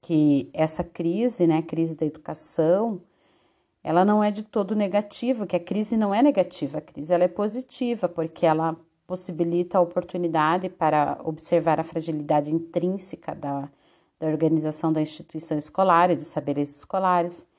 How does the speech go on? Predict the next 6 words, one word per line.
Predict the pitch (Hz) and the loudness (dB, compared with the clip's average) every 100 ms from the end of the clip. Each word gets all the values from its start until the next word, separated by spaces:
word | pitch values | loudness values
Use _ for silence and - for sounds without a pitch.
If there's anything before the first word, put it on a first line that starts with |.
| _ _ _ _ - | _ _ _ _ -8
Ela | 165 165 | -2 -2
possibilita | 165 180 - 165 170 180 180 | -2 -6 -4 -4 -2 -4 -4
reflexão | 165 175 165 165 - 165 | -6 -4 -6 -8 0 0
e | |
pensamento | 151 165 165 165 156 185 | 2 0 0 2 0 -2
crítico. | - 208 196 180 165 - _ 170 165 165 | -8 -6 -6 -6 -10 -20 _ -6 -6 -8